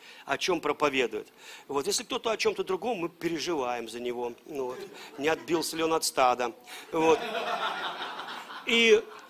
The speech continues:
и, по сути, вот он проповедует, что надо благословлять имя Бога. Я сижу на кончике стула, слушаю Ульфа, и вдруг Господь вот так вот подходит ко мне, близко, как я, к Сергею, пастору, и говорит мне, наклоняясь: "А чего ты хочешь?"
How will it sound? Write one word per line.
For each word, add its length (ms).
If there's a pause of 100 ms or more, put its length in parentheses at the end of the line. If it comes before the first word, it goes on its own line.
(440)
и, 160 (380)
по 120
сути, 400
вот 160
он 120
проповедует, 580
что 200
надо 220
благословлять 720
имя 200
Бога. 280
Я 120
сижу 280
на 140
кончике 440
стула, 360
слушаю 380
Ульфа, 240
и 160
вдруг 320
Господь 520 (480)
вот 180
так 280
вот 120
подходит 400
ко 140
мне, 260 (200)
близко, 420
как 180
я, 140
к 80
Сергею, 480
пастору, 420 (300)
и 80
говорит 400
мне, 140
наклоняясь: 520 (160)
"А 140
чего 300
ты 120
хочешь?" 560